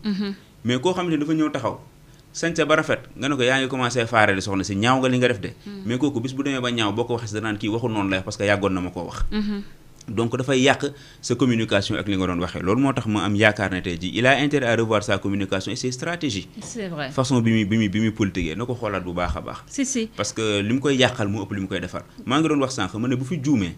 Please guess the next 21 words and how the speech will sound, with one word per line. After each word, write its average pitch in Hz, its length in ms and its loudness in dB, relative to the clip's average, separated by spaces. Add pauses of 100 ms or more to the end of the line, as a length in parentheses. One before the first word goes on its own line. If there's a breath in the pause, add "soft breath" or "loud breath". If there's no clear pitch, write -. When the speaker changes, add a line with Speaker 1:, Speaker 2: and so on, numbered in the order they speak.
Speaker 1:
Hmm. 208 200 -6 (200)
Speaker 2:
bu 127 60 2
ñu 151 80 2
tëj 151 160 2
ko 139 80 0
fi 113 140 -4
juróom 123 180 0
benn 113 160 2
weeri 101 300 2
kaso. 214 180 -2
Speaker 1:
Il 233 60 4
est 214 100 4
en 190 120 0
sursis, 220 420 -6
hein. 240 160 -6 (160)
Speaker 2:
Waaw, 87 180 0
mi, 95 180 -2
sursis 123 300 -2
la 104 100 2
nekk. 87 220 -4
Speaker 1:
Mhm. 98 300 -10